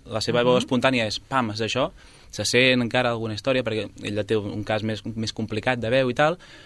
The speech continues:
Speaker 1: però, eh, li està funcionant i pot, pot seguir. Vull dir que em fa feliç veure que, en realitat, tot el que vam treballar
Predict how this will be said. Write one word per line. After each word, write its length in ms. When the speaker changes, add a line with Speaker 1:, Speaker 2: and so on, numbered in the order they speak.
Speaker 1:
però, 280
eh, 100
li 120
està 160
funcionant 460
i 80
pot, 200
pot 180
seguir. 360
Vull 120
dir 100
que 60
em 120
fa 140
feliç 300
veure 280
que, 120
en 160
realitat, 320
tot 140
el 60
que 80
vam 140
treballar 520